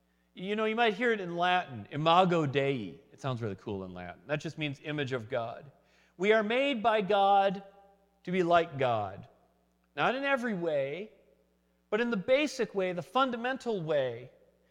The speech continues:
in our true selves, deep down. We are not made bad or defective or whatever we get told. We are made in the image of God. And this phrase comes from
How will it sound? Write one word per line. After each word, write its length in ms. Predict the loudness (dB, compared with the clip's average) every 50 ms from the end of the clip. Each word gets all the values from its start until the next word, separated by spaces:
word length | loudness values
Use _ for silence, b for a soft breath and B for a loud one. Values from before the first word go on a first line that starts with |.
| _ _ _ -4
in 100 | 0 0
our 120 | 0 0
true 340 | -2 -2 0 2 2 2 2
selves, 580 | 0 0 2 2 4 4 2 0 -2 -6 -10 -6 -4
deep 320 | -4 -4 -4 -6 -2 2
down. 560 | 4 4 6 6 4 4 2 2 0 -2 -6 -10 -16 -20 -20 _ _ _ _ _ _ _ _ _ _ _ _ 0
We 120 | 2 4
are 100 | 4 6
not 220 | 6 4 4 4
made 320 | 2 2 2 2 0 0 2
bad 460 | 2 4 6 6 4 4 2 -2 -6 -8 -14 -20 -20 -20 _ _ _
or 120 | -6 -4
defective 720 | -4 -6 -8 -2 0 0 0 0 -2 -6 -6 -6 -6 -6 -8 -14 -20 _ _ _ _ _ _ _ _ _ _ _ _ _ _ -4
or 120 | -2 -2
whatever 460 | -2 0 0 2 4 4 4 2 0
we 100 | -2 -2
get 220 | -2 -2 -4 -4 -4
told. 280 | -2 0 0 0 -2 B B B B B
We 120 | -2 0 0
are 120 | 2 0
made 400 | 0 0 0 0 0 0 0 -2
in 120 | -2 -4 -6
the 100 | -6 -6
image 340 | -6 -4 -4 -4 -4 -4 -6
of 100 | -6 0
God. 500 | 4 6 6 6 6 4 0 -2 -6 -12 -18 -20 _ _ _ _ _ _ _ _ _ _ _ _ _ _ _ _ _ _ _ _ _ _
And 120 | -8 -4 -4
this 180 | -4 -6 -6
phrase 440 | -4 0 2 4 4 4 4 0 -4
comes 300 | -8 -8 -8 -6 -6 -6
from 240 | -6 -6 -6 -6